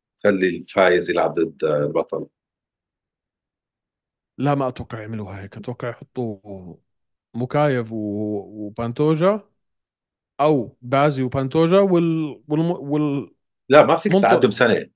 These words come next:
Speaker 1: رح ي-، رح ي-، يريح سنة هلأ. ما فيك تقدم سنة.
Speaker 2: إذا لعبوا مع بعض، بدك تلعبهم على لقب مؤقت.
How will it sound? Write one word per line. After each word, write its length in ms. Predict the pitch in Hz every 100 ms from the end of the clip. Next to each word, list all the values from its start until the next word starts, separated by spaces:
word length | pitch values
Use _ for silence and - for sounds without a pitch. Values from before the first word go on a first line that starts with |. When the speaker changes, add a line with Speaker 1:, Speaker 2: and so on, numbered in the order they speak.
| -
Speaker 1:
رح 120 | 95
ي-، 80 | 120
رح 200 | 117 -
ي-، 20 |
يريح 500 | 123 120 117 160 170
سنة 240 | - 156 104
هلأ. 200 | 92 80 - _ _ _ _ _ _ _ _ _ 143
ما 60 |
فيك 220 | 165 196
تقدم 280 | 117 113 110
سنة. 300 | 98 101 - _ _ _ _ _ _ _ _ _ _ _ _ _ _ _ _ _ _ _ _ _ _ _ _ -
Speaker 2:
إذا 200 | 139 135
لعبوا 220 | 185 247
مع 120 | 247 254
بعض، 240 | 294 240
بدك 460 | 202 202 190 190 170
تلعبهم 360 | 202 226 208
على 300 | 170 170 175
لقب 200 | 202 190
مؤقت. 480 | 175 196 - - _